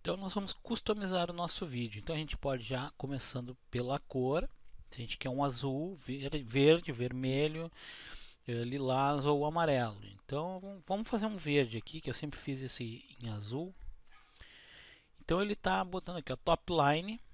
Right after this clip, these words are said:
aqui na linha de cima. Então eu vou colocar aqui Luciano Lima e embaixo eu vou botar o meu site, tá? Deixa eu só arrumar direitinho aqui.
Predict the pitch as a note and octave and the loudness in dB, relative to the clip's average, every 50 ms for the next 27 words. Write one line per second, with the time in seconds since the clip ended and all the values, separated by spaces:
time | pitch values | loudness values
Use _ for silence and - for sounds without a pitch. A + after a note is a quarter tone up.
0 | - - - - - - - - - - - - - - - - - - - - | -6 -4 -4 -4 -6 -6 -6 -8 -8 -8 -10 -16 -18 -20 -20 -20 -20 -20 -20 -20
1 | - - - - - - - - C3+ C3 C3+ C3 C3 C3 C3 C3 C3 B2+ C#3+ - | -20 -20 -20 -16 -10 -6 -2 -2 0 4 4 4 4 4 4 2 2 2 0 0
2 | - - - C#3 C#3+ D3+ D#3 D#3 C#3 - D3+ D3 D3+ C#3+ D#3 D3 - - D#3+ D#3 | 0 0 2 0 0 0 0 -2 -2 0 0 0 0 -2 -4 -4 -2 0 0 0
3 | - - - C#3+ C#3 - - B2 A2+ A2+ A2 - - - - A#2+ A2 A2 A2 A2+ | 0 -2 -4 -6 -4 -4 -6 -6 -6 -6 -6 -6 -6 -4 -4 -4 -4 -4 -6 -6
4 | A#2+ C#3 C#3+ C3 A#2 A2+ A2+ A#2 A#2+ C3 D3 E3+ F#3 F#3+ - - - - - - | -6 -4 -2 -2 -2 -2 -2 -4 -4 -6 -6 -6 -8 -10 -12 -18 -20 -20 -16 -10
5 | C3 D3 E3+ F3+ E3+ D#3 C3 C#3 C#3 - - - - D3+ D#3 D3 - D3+ D3 D3+ | -6 -4 -4 -2 0 2 2 2 2 0 -4 -6 -4 -4 -4 -2 -2 -4 -4 -4
6 | D#3 F3 F3 - - B2+ A#2+ A#2 G#2+ - - - - - - - - - - - | -4 -6 -4 -4 -2 -2 -2 -2 -4 -6 -8 -10 -10 -12 -16 -16 -16 -16 -14 -12
7 | B2 - - B2+ B2 A#2 G#2 A2+ A2+ A2 A2 - - A2+ G#2+ G#2+ G#2+ - - - | -12 -12 -10 -10 -10 -10 -10 -10 -12 -12 -12 -12 -12 -10 -12 -12 -12 -12 -12 -8
8 | A#2 A2 - - - - A#2 A2+ A#2 C#3+ | -2 -2 -2 -2 -2 -8 -10 -10 -10 -12